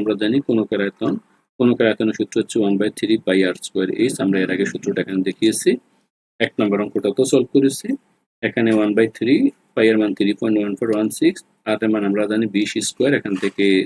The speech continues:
দেখেছি, নির্ণয় করেছি, এবং আমাদের এই এইচ এর মান হচ্ছে ষোলো দশমিক ছয় এক তিন দুই ঘন সেন্টিমিটার। সুতরাং totally আমি ক্যালকুলেশন করলে মান হচ্ছে এই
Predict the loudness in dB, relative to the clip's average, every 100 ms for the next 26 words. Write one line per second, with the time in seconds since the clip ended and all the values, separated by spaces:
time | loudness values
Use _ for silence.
0 | -2 -4 -4 -4 0 0 0 -2 -2 0
1 | 0 0 _ _ -10 -2 -2 -2 -6 -4
2 | -2 -4 -6 -8 -6 -6 -10 -10 0 0
3 | 2 0 -2 -8 -12 -4 -4 -6 _ _
4 | _ -4 0 2 4 2 0 -2 -2 0
5 | 0 -2 -4 -6 0 2 0 0 -2 -2
6 | -2 -2 0 0 0 -2 -8 _ _ _
7 | -2 2 0 -2 -10 -10 -12 -16 -20 _
8 | _ _ _ _ -2 0 0 -2 2 4
9 | 6 4 4 2 0 -2 -4 0 -2 0
10 | 0 2 0 -2 -6 -10 -4 -2 -4 _
11 | _ _ _ -4